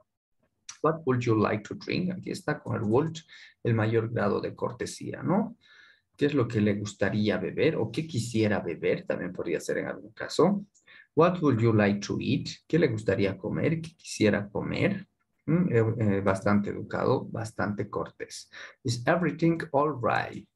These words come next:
"Is everything fine?" Podemos decir de dos maneras. "Is everything all right?" Eh, "¿está todo bien?" "Is everything fine?" "¿Está todo bien?" ¿No? In similar way. Finally, "What do you want the bill?" "What do you want the bill?"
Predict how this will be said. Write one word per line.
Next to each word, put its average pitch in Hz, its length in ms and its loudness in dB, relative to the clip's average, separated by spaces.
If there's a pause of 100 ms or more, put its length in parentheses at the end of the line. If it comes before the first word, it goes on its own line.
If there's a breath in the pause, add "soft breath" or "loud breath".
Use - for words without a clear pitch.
(500 loud breath)
"Is 120 240 0
everything 123 500 0
fine?" 117 400 -4
Podemos 98 300 -2
decir 104 200 -4
de 73 100 2
dos 82 180 2
maneras. 87 360 0
"Is - 140 -8
everything 156 460 2
all 180 180 4
right?" 135 320 4 (160)
Eh, 101 260 0
"¿está 120 300 0
todo 98 300 4
bien?" - 240 -2 (100)
"Is - 240 -6
everything 123 480 0
fine?" - 280 -4 (100)
"¿Está 104 340 -6
todo 131 260 0
bien?" - 300 0 (120)
¿No? - 140 0
In 120 120 0
similar 135 420 0
way. - 220 -6 (1200 soft breath)
Finally, 180 760 4
"What 175 240 2
do 180 100 2
you 170 180 2
want 117 280 2
the 107 100 2
bill?" 117 440 0
"What 151 240 0
do 147 80 0
you 120 180 0
want 104 360 2
the 104 100 0
bill?" 135 680 0